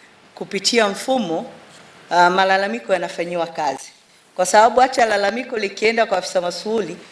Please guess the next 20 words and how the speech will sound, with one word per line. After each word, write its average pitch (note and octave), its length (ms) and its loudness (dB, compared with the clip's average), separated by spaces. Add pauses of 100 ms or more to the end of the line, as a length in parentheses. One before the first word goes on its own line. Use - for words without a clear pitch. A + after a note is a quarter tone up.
(120)
ule A#3+ 200 4
mfumo A3+ 400 -4
unafunga. F3+ 600 -4
Kwa G3 140 -2
hiyo A#3+ 140 6
unamrazi-, G3+ 680 2 (100)
unamlazimisha G#3 880 2 (380)
afisa F#3 280 -2
masuhuli F#3+ 560 -2 (400)
kutatua G#3+ 680 -2
kwanza G#3 520 -6 (220)
ule, A3 260 -12
lile A3 260 -4
lalamiko F3+ 640 -2 (120)
ili B3 500 -8
mfumo F#3+ 460 -6
uweze F3+ 320 0
kumruhusu E3+ 720 -4 (420)
kwenda E3+ 520 0 (400)
mbele. D#3 460 -6